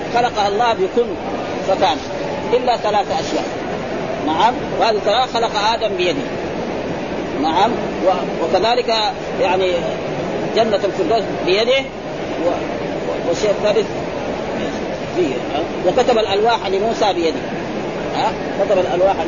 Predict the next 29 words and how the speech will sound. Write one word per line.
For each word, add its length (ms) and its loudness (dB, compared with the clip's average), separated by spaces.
لموسى 380 4
بيده. 240 2
فهذه 180 4
ميزة. 220 2
جو 60 6
هم 360 0
مثلًا 200 2
ال-، 140 -2
ال-، 280 0
الفرق 280 2
الإسلامية 380 0
دول، 280 4
لا 240 4
قال 100 2
بيده، 320 2
يعني، 360 2
يعني 200 -2
بقدرته. 520 0
فإذا 200 4
كان 180 4
بقدرته، 440 0
كل 160 2
الأشياء 320 0
بقدرته. 380 -2
ما، 160 2
ما 100 4
يصير 200 2
مزية 360 2
لآدم. 340 2